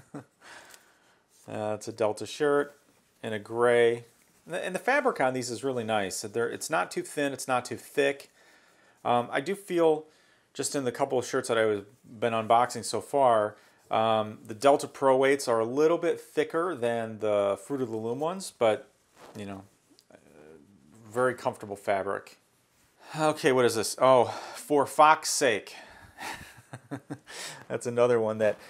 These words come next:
people won't get probably when they look at it, and they'll be like, "Wait, what is this?" Yeah, there's for Fox's sake. I like that one. It's in a gray with some orange and brown on it.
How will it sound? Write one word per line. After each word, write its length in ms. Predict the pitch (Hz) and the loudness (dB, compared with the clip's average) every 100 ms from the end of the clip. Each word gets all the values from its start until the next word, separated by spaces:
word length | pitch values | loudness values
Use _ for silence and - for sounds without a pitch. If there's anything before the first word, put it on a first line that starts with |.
| - | -8
people 260 | 147 139 135 | -6 2 4
won't 220 | 131 120 | 4 2
get 320 | 113 123 120 | 6 6 6
probably 360 | - 117 117 117 | 4 4 4 0
when 200 | 113 113 | 0 -4
they 100 | 104 | 0
look 220 | 120 131 | 0 2
at 180 | 104 101 | 2 2
it, 180 | 110 - | 0 -2
and 120 | 113 | -8
they'll 80 | 107 | -6
be 100 | 104 | -2
like, 200 | 104 95 | -4 -2
"Wait, 260 | 127 113 107 | 0 0 -2
what 120 | 120 | -6
is 120 | 110 | -4
this?" 320 | 113 95 - | -2 -2 -6
Yeah, 180 | 101 95 | -10 -10
there's 200 | 95 90 | -10 -14
for 240 | - 117 110 | -6 -4 -2
Fox's 640 | 123 110 110 - - - _ | -2 -2 -2 -8 -14 -14 _
sake. 580 | - - 104 90 - - _ _ _ _ _ _ _ _ - | -18 -8 -8 -8 -14 -20 _ _ _ _ _ _ _ _ -18
I 40 | 104 | -6
like 220 | 101 98 | -6 -2
that 220 | 101 104 | 0 0
one. 280 | 135 160 156 _ _ _ | -2 -4 -10 _ _ _
It's 160 | - - | -16 -14
in 80 | 101 | -14
a 40 | |
gray 520 | 98 107 110 113 113 | -12 -4 0 0 0
with 180 | 110 92 | -4 -8
some 300 | - 92 95 _ _ - _ _ _ _ _ _ - | -14 -18 -20 _ _ -20 _ _ _ _ _ _ -6
orange 400 | 110 113 110 98 | -4 -2 -4 -8
and 180 | 98 | -6
brown 380 | 104 113 117 117 | -2 0 0 0
on 200 | 117 117 | -2 -4
it. 140 | 123 | -6